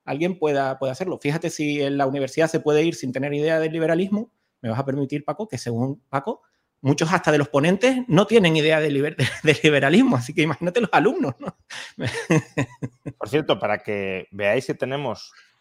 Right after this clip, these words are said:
Speaker 2: una audiencia muy selecta y de muchos notables y de gente influyente, no sé si para bien o para mal, pero nos ha escrito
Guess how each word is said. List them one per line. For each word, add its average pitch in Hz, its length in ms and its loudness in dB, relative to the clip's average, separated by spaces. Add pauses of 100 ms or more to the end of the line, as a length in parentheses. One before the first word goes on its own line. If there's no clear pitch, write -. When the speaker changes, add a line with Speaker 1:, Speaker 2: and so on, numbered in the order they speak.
(220)
Speaker 2:
una 113 160 -8
audiencia 123 480 -2
muy 95 180 -10
selecta - 760 -10
y 80 300 -20
de 80 380 -20
muchos 95 500 -8
notables 113 600 -2
y 101 40 -12
de 95 80 -14
gente 104 300 -10
influyente, 113 760 -4
no 98 120 -12
sé - 80 -20
si 90 120 -18
para 95 180 -4
bien 101 160 -6
o 92 60 -8
para 101 180 -2
mal, 123 280 -2 (440)
pero 135 540 2
nos 104 200 -10
ha 104 40 -2
escrito 110 580 -2